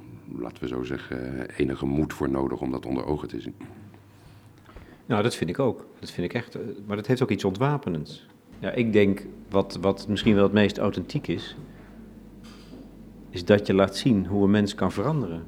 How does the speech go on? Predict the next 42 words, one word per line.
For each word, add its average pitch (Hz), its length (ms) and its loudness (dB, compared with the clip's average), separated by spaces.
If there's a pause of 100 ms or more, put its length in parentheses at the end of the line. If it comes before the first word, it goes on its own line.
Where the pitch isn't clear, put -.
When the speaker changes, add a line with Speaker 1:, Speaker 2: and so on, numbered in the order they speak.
(840)
Speaker 2:
Je 92 80 -2
had 127 120 2
net 120 220 -2
die 90 120 -2
zin, 87 240 2 (180)
volgens 90 220 -8
mij 90 140 -4
verwijzen 87 380 0
naar 85 120 -2
Rilke, 87 300 -2
"Ik 92 80 -2
moet 92 120 0
mijn 95 120 4
leven 104 240 4
veranderen", 87 500 -4
de 92 60 -6
beroemde 92 280 0
Speaker 1:
Ja. 90 60 2
Speaker 2:
regel 87 140 2
van 85 120 -4
Rilke, 92 260 0
daar 82 80 -2
verwijs 95 360 -4
je - 60 -8
naar. 80 140 -4 (840)
Jij 143 160 4
laat 95 200 6
zien 113 200 0
dat 104 180 0
je 98 120 -8 (140)
in 113 80 -6
staat 151 240 0
bent 107 120 -4
tot 104 140 -2
een 92 280 -2
majeure, 113 720 4
een 117 160 -4
fundamentele 139 800 2
verandering 151 440 -2
in 82 60 -4
je 82 80 -2
leven. 71 380 -4